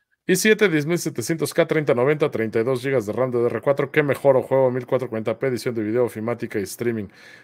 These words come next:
Si acaso el C P U te podría su-, subir a un once mil novecientos K con la misma plataforma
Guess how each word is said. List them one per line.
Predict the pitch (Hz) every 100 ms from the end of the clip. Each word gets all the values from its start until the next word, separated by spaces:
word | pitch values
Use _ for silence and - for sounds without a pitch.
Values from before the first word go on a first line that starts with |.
| _
Si | -
acaso | 135 151 156
el | 160
C | 131 147
P | 147
U | 165 190
te | 160
podría | 131 139
su-, | 135 135 113
subir | 110 127 135
a | 135
un | 131 135 135
once | 135 113
mil | 123 131
novecientos | 113 135 123 131
K | - 131
con | 123
la | 107
misma | 120 123 -
plataforma | 113 113 113 180 185